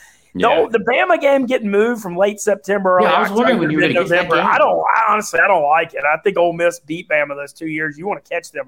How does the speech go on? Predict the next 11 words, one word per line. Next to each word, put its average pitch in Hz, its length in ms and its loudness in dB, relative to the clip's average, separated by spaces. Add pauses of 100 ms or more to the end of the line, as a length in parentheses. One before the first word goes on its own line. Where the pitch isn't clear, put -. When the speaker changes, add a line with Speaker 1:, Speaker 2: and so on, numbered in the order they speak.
Speaker 1:
early 143 280 -2
usually, 131 520 -10
Speaker 2:
Yeah. 92 360 -2 (200)
Speaker 1:
uh, 156 200 4
as 165 120 -2
they're 175 120 2
Speaker 2:
I - 60 0
Speaker 1:
figuring 156 360 -2
it 147 100 -4
out. 147 400 -2
But 135 280 -8